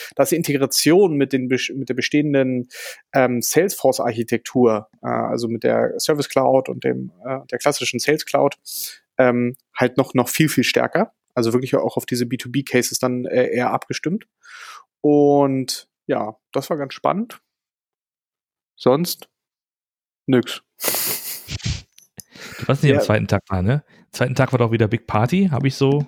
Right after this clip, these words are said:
Speaker 1: Ja, es war,
Speaker 2: mitbekommen.
Speaker 1: ist ja, ist ja jeden Tag Big Party da. Also am ersten Tag
Speaker 2: Ja.
Speaker 1: war irgendwie abends Tretmann und Dendemann. Also der, der, der Philipp Westermeier, viele Grüße, ähm, ist ja so ein, so ein, äh, Hip-Hop-Head. Also der macht ja alles mit Hip-Hop,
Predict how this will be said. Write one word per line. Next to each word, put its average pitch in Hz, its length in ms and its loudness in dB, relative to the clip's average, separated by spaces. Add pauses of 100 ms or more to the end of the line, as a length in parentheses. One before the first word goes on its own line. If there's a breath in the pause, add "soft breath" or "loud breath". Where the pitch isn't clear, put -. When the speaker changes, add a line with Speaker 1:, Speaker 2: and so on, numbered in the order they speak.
(120)
Speaker 1:
Ja, 123 140 4
es 120 100 2
war, 127 120 6
Speaker 2:
mitbekommen. 160 60 4
Speaker 1:
ist 175 100 0
ja, 147 80 6
ist 135 120 0
ja 127 60 4
jeden 127 240 4
Tag 120 220 -2
Big 123 160 -4
Party 113 300 0
da. 113 200 0
Also 120 180 -2
am 123 120 0
ersten 135 240 -2
Tag 135 160 2
Speaker 2:
Ja. 135 60 -2
Speaker 1:
war 135 60 6
irgendwie 135 220 0
abends 135 320 -4
Tretmann 151 640 -2
und 127 360 -6
Dendemann. 170 420 -2
Also 135 200 -2
der, 131 280 4
der, 123 220 2
der 123 120 2
Philipp 127 240 -4
Westermeier, 156 560 0 (420 loud breath)
viele 135 240 2
Grüße, 143 420 2 (400 loud breath)
ähm, 131 280 4
ist 135 140 -4
ja 139 80 4
so 131 100 -2
ein, 123 160 -2
so 127 120 2
ein, 123 480 -2
äh, - 0 - (420)
Hip-Hop-Head. - 840 -2 (180)
Also 113 240 0
der 113 320 2
macht 113 240 -12
ja 98 180 2
alles 107 400 -6
mit 107 140 -6
Hip-Hop, - 340 -8